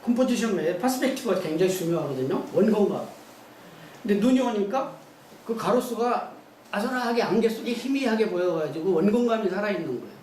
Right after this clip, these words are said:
아주 멋진 사진이에요. 선의 배치, 점선, 면, 제가 선의 미학이라는 책을 요번에 내가지고 써주면서 지금 잘 팔리고 있어요. 선을 잘 처리한 그런 사진들을, 그런, 그런 걸 얘기한 거예요. 지금 선을 얘기하는 거잖아요, 제가.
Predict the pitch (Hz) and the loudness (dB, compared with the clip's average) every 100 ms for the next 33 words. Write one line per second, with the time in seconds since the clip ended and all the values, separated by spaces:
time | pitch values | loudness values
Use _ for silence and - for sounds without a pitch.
0 | - - - - - - - - 208 240 | -20 -20 -20 -20 -20 -20 -16 -6 0 2
1 | 185 127 120 147 139 123 101 101 - - | 2 -2 -4 -6 -8 -8 -10 -14 -18 -20
2 | - - - - - - - - - - | -20 -18 -20 -20 -20 -20 -20 -20 -20 -20
3 | - - - - - - - - 240 180 | -20 -20 -20 -18 -18 -14 -4 0 2 2
4 | 165 156 - 143 160 - - 165 190 180 | 2 -2 -6 -6 -8 -10 -10 -4 -2 2
5 | 196 196 190 175 175 175 175 247 247 202 | 2 2 2 0 2 0 2 2 2 2
6 | 190 180 175 165 180 165 151 147 156 131 | 0 0 -2 -6 -8 -8 -8 -8 -8 -6
7 | 139 147 151 196 190 180 151 - 131 - | -6 -8 -6 -4 -4 -4 -6 -8 -8 -6
8 | 156 - 170 165 127 - 120 110 110 - | -6 -4 -4 -4 -8 -10 -10 -8 -10 -12
9 | - - - - - - - - - - | -18 -20 -20 -20 -18 -18 -16 -18 -16 -12
10 | - 240 226 196 185 175 - 196 190 175 | -2 0 2 -2 -4 -6 -2 2 4 4
11 | 170 196 190 160 160 156 139 135 143 190 | 2 2 2 0 -4 -4 -4 -4 -2 0
12 | - - 160 214 - 233 262 208 170 175 | -2 -4 -2 0 2 2 2 0 0 0
13 | 165 165 185 185 - 294 277 196 180 196 | -2 -2 -2 -2 2 2 2 0 -2 -4
14 | 226 190 - 139 156 135 165 - | -4 -4 -4 -8 -8 -6 -4 -6